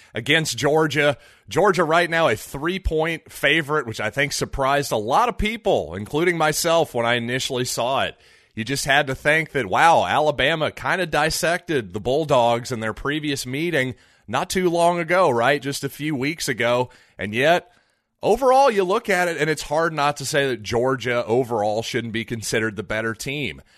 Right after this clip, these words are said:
Alabama had trouble with Auburn. They lost to Texas A and M. Just weren't quite as dominant as they had been, at least certainly compared to the Georgia Bulldogs this year. But then again, well, when, when the, when the time came, the S E C championship game,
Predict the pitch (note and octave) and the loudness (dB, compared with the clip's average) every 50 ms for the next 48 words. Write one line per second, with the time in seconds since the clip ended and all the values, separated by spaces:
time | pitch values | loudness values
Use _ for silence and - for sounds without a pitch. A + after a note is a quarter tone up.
0 | _ _ _ _ - - A#2 C#3+ D#3 C#3+ A#2+ C#3 C#3+ D3 D3 C3+ D3 C#3+ C#3 B2+ | _ _ _ _ -4 -2 0 2 2 2 2 2 0 0 0 0 -2 -2 -2 -2
1 | - - D3 C#3+ C3 C#3+ C#3 C3+ C3+ B2+ - - G#2+ A#2+ C#3+ E3+ F3 C#3+ D3 G#2 | -2 0 0 2 2 0 -2 0 -2 -4 -2 0 0 2 4 4 2 2 0 -2
2 | D#2 B1 A#1+ B1+ D#2+ D#2+ D#2+ F2 F#2 A2 A#2+ C#3 C#3+ - - C#3 B2+ - - C#3 | -2 -4 -10 -12 -12 -10 -8 -6 -4 -2 -2 -2 -4 -6 -8 -10 -8 -6 -4 -4
3 | C3+ - - - C3 - - C#3 C3+ B2+ B2+ C3+ D3+ D#3 C3+ F#2+ C#2 B1 - _ | -4 -4 -8 -10 -6 -2 0 0 0 0 0 0 0 0 0 -2 -2 -8 -16 _
4 | _ _ _ _ - D#3 - - D#3 F#3 F#3+ F#3 - - - - - D#3+ E3+ F#3+ | _ _ _ _ -12 -10 -8 -4 -2 -2 -2 -2 -4 -10 -14 -6 -2 0 2 2
5 | G3 F#3 - D3 D#3 C#3+ A#2 G2+ C3 B2+ C3 C#3+ D3 C#3+ C3+ C3+ C3 B2 _ _ | 2 0 0 -4 -6 -6 -2 2 2 4 4 4 2 0 0 -4 -4 -6 _ _
6 | _ _ _ - A#2+ B2 - B2 B2 B2 A#2+ A#2 G2 G#2 A#2+ A#2+ A#2+ A#2+ A#2+ A#2+ | _ _ _ -10 -8 -6 -4 -2 0 0 -2 -2 0 0 0 2 2 0 -2 -2
7 | A2+ F2+ A2+ B2 B2+ A#2 - - - D#3 F3 D#3+ C3+ C3+ C3 A#2+ C3+ A#2+ - C3+ | -4 -4 -2 -2 -2 -2 -2 -2 0 0 0 0 -2 -4 -6 -6 -4 -2 2 2
8 | B2 A#2+ A2+ A2 F#2+ F2+ G#2+ G#2+ G#2+ G2+ G2 G#2+ F#2 - G#2 G#2 G2 F#2 G2 F#2 | 2 2 0 -6 -8 -4 -4 -2 -2 -2 -4 -6 -6 -4 -4 -4 -2 -2 -2 0
9 | F#2 F#2+ F#2+ F#2+ - A2 G#2 G2+ - - C#3+ D3 C#3 G2+ C#2+ - - _ _ _ | 0 -2 -4 -6 -8 -6 -6 -6 -4 -2 -2 0 0 -2 -2 -6 -12 _ _ _
10 | _ _ _ _ - B2+ B2+ G3 A3+ A#3+ G3+ F#3+ A#3 B3 G#3 F3+ F3 F3+ F#3 D#3+ | _ _ _ _ -6 -2 0 2 2 2 2 0 2 2 2 2 2 0 -2 -6
11 | - - - C3 D#3+ F3 F3 E3+ D3+ B2+ _ _ _ _ _ _ _ _ _ _ | -8 -4 -2 0 2 2 2 2 -2 -4 _ _ _ _ _ _ _ _ _ _
12 | _ - - G#2+ C#3 D3 D3 C#3 - G#2+ C3+ C#3+ C#3 B2+ G#2 F#2+ F2 _ _ _ | _ -8 -4 -2 0 0 0 -2 -2 -2 -2 0 0 0 -2 -2 -6 _ _ _
13 | _ - A2 C#3 D3 C3+ C3 A#2+ - - C#3 D#3 F3+ F#3 F#3+ F#3+ F3+ F3+ E3+ E3+ | _ -8 -6 -4 -2 -2 -4 -4 -4 -4 -2 0 2 0 0 0 0 2 2 2
14 | E3+ D#3+ C#3+ A2 G#2+ A#2+ C#3+ C#3 - C3+ B2+ - - C3+ C3 B2 - C3+ B2+ B2+ | 2 0 -2 -2 -2 -2 -2 -2 -2 -4 -4 -4 -2 -4 -2 -2 0 0 0 0
15 | B2 - B2+ A#2+ A#2+ - C3+ B2 A2+ - - A2 A2+ A2+ A2+ A2 G#2 | 0 -2 -4 -4 -4 -2 -4 -4 -2 -2 -2 -2 0 0 -2 -4 -6